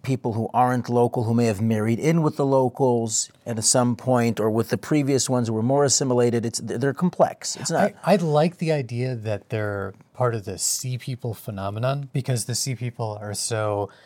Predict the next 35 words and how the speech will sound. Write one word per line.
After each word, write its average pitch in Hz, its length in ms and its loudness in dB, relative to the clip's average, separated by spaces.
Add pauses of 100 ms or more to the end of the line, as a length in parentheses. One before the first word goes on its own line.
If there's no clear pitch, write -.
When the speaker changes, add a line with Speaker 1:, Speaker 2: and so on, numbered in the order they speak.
(220)
Speaker 2:
terrifying 113 720 0
and 101 100 -8
they 101 80 -6
wreak 107 220 -8
such - 260 -6
havoc 113 520 -6
and 107 100 -10
it's 98 140 -8
dramatic 110 580 -4
and 110 100 -8
all 101 140 -4
that. 104 260 -4
But 123 200 -4
then 123 260 -4 (500)
the 151 80 -4
sea 165 200 0
people 156 280 -2
have 120 100 -6
also 131 500 -2
become 113 380 -6
this 107 140 -6
kind 117 200 -4
of 98 80 -14
historical 120 500 -4
hypothesis 101 680 -4
where 110 100 -6
you 107 60 -8
could - 100 -8
just 113 240 -6
kind 110 160 -6
of 87 60 -14
throw 110 400 -6
anything 110 400 -8
into 127 220 -6
them, 143 320 -8